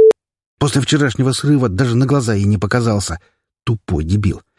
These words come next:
Получай, сука, получай. Если с ней что-то случится... Не-не-не,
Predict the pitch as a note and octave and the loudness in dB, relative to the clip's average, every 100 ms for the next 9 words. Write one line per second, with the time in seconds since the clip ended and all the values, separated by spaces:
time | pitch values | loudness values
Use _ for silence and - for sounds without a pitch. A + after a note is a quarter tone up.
0 | - - F#3+ A#2+ - D#2+ G2 - D2 - | -14 -2 0 0 -4 -4 -4 -4 -8 -8
1 | - E3 E3 - C#3+ B2 G2 _ _ _ | -2 0 2 0 -2 -2 -6 _ _ _
2 | _ - F#2+ A2 A2 - G2+ A2+ G2 - | _ -4 0 2 0 -2 -2 0 -2 -2
3 | A2 G2+ - B2 - D3 - D#2 - _ | -4 -4 -2 -4 0 -2 -2 -6 -6 _
4 | _ _ _ _ _ - C#3+ F3 F3 E3 | _ _ _ _ _ -2 2 4 4 2
5 | B2+ | 0